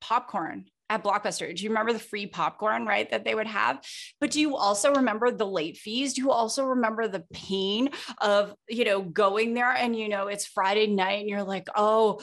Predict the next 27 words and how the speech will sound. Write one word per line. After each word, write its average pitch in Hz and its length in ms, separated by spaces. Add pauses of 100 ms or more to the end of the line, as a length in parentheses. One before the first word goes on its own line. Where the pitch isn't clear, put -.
(220)
I 220 100
just 214 260
want, 226 360
you 226 80
know, 214 100
whatever 202 480
movie," 190 460
and 214 120
it 208 120
wasn't 190 320
available. 190 720
So 220 120
you 202 160
had 196 140
to 175 240
watch 185 180
something 220 320
you've 240 160
already 185 240
seen 175 320
fifty 269 300
times 269 340
and 196 140 (160)
pay 202 260
twenty-nine 381 500
ninety-nine? 381 500 (340)
Hello. 302 640